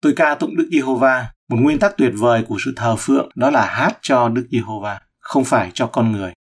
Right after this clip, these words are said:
Khi chúng ta thờ phượng Chúa bằng bài hát, khán giả của chúng ta chính là Chúa chứ không phải là những người xung quanh.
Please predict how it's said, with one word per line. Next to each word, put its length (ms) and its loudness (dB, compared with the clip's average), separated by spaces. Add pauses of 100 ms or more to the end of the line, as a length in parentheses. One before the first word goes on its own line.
(420)
Khi 140 2
chúng 120 -8
ta 440 2
thờ 200 2
phượng 240 -6
Chúa 400 2
bằng 180 0
bài 140 2
hát, 260 2 (580)
khán 200 0
giả 240 2
của 140 0
chúng 200 -4
ta 400 0
chính 220 2
là 180 4
Chúa 320 2
chứ 100 -2
không 220 -4
phải 260 -4
là 60 -12
những 220 -6
người 200 -2
xung 240 -8
quanh. 200 -4